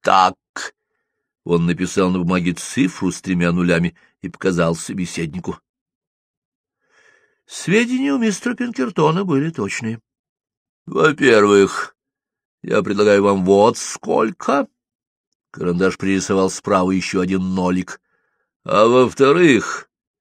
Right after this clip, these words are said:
место человека, который не сумел вовремя нанять вас.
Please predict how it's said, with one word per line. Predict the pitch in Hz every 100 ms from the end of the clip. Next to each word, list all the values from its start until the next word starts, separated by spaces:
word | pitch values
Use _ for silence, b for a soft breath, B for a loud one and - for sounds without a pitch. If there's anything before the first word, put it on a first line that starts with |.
| _ _ _ -
место | 117 156 156 113 - - 113 107
человека, | - 110 107 107 113 123 -
который | - 95 98 -
не | 107
сумел | 95 117 113 107
вовремя | 104 107 104 104
нанять | 104 104 92 85 -
вас. | 90 - -